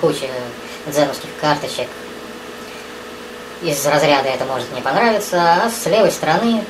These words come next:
вдоль стеночки аккуратненько список каналов, на которые я подписан. И с синим шариком отмечены каналы, на которых появилось что-то новое. И кликая по этим каналам, я просто мог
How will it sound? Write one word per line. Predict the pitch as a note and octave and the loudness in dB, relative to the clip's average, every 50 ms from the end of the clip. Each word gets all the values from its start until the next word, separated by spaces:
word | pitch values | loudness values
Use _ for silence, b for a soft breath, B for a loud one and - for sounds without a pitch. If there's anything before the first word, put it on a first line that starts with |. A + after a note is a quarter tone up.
| - | -8
вдоль | D#3+ C#3+ D3 D#3 C#3 | -8 0 2 2 2
стеночки | C#3 - - A3+ G#3+ G3+ - - | 2 2 0 0 0 0 0 -2
аккуратненько | D#3 - - F#3+ A3 G3 - F#3 - E3 | -2 0 2 2 2 2 0 -2 -4 -4
список | - - A#3 A#3 F#3 F3 | -2 -2 0 0 0 0
каналов, | - D#3+ F3+ G3 F#3+ D3+ C#3+ | 0 0 2 2 2 0 -2
на | D3 | -4
которые | D3+ - F3+ F3+ D3+ | -2 0 2 2 4
я | C#3 C#3+ | 4 2
подписан. | C#3 C#3 A#2+ - - - - - - - - B B B B B B - | 0 0 -4 -6 -8 -8 -8 -8 -10 -12 -12 B B B B B B -4
И | - C3+ A#3 | -4 -2 -2
с | - | -2
синим | - D#3+ D3 C3+ C3 | -2 -2 -2 -2 0
шариком | - A3+ G3+ F#3+ F3+ - D3 | 2 4 4 4 2 0 -4
отмечены | C3+ C3+ - D#3+ E3+ E3 - C#3+ | -6 -4 -4 -4 -4 -4 -6 -6
каналы, | B2+ - C3+ E3 F3 E3+ D3+ | -6 -4 0 2 2 2 2
на | C#3+ | 0
которых | C#3+ C#3 - D3+ D3 - | -4 -2 -2 -2 -2 0
появилось | - C3+ C3+ C#3 C3+ - | -2 -2 -2 -2 -4 -6
что-то | - - A#2+ A#2 B2+ | -6 -6 -8 -8 -6
новое. | A#2+ A#2 A2 G#2 G2 G2 B B B B B B - | -8 -8 -8 -8 -10 -10 B B B B B B -8
И | G#3 | -4
кликая | - - E3 D#3 - C#3 | -2 -2 0 0 -2 -2
по | - | -2
этим | C3+ B2+ B2 A#2 - - | -2 -2 -2 -2 -4 -4
каналам, | - F3 G#3+ A#3 A3+ G3+ E3 | -2 0 0 2 0 0 2
я | D#3 F3 F3 | 0 0 2
просто | - D3+ D3+ - - - | 2 2 0 0 -2 -4
мог | B2+ A#2+ | -6 -6